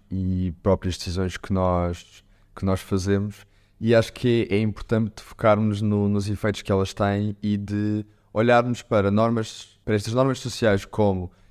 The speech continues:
eu tenho que sair de casa a partir dos dezoito ou quando, ah, aos vinte e cinco, não sei bem que já, qual é a idade, mas não interessa, quando atingimos a maioridade,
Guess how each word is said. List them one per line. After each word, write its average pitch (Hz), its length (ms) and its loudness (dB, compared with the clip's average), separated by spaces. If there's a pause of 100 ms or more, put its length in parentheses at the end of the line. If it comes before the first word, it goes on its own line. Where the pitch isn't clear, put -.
(120)
eu 107 160 4
tenho 104 220 2
que 101 80 -2
sair 107 240 0
de - 100 -10
casa 87 680 2 (160)
a 90 100 -2
partir 90 400 -2
dos 82 180 -2
dezoito 82 600 0
ou 87 260 0
quando, 87 720 0 (360)
ah, 85 380 2
aos 82 200 0
vinte 85 220 -2
e - 20 -10
cinco, 90 340 -4
não 127 80 2
sei 117 140 -2
bem 101 160 0
que 98 160 -6
já, 95 180 2
qual 98 220 0
é 98 40 4
a 98 40 4
idade, 104 300 4
mas 98 140 0
não 104 100 0
interessa, 95 320 -2
quando 101 200 -2 (140)
atingimos 101 580 2
a 101 40 2
maioridade, 98 720 2